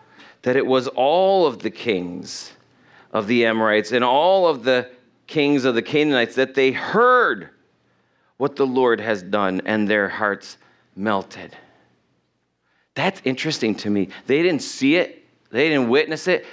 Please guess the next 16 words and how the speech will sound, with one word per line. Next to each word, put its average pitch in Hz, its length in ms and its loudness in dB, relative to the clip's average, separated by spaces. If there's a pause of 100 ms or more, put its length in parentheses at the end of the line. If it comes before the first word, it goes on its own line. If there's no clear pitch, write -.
They 165 220 2
just 123 300 0
heard 185 420 0
about 117 340 4
it. 113 160 2 (220)
And 131 160 2
when 156 160 4
they 151 140 4
heard 190 320 2
about 190 340 2
the 202 60 -4
power 190 460 2
of 139 100 -2
God, 175 340 2 (260)
their 170 220 2
hearts 220 680 0